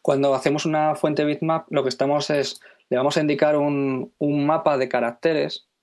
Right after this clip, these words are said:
eh, en, en mapa de bits,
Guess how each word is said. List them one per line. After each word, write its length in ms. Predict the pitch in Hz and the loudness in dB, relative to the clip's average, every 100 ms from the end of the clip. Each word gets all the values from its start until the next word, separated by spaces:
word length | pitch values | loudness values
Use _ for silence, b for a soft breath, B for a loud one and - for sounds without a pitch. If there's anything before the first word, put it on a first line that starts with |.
| _ _ _ _ - | _ _ _ _ -6
eh, 640 | 131 123 120 120 117 - _ _ _ | -4 -2 0 -2 -4 -6 _ _ _
en, 340 | 135 131 127 120 | -4 -2 -2 -2
en 120 | 127 | 0
mapa 240 | 131 131 131 | 0 0 0
de 100 | 127 | 0
bits, 340 | 147 147 - | -2 -4 -14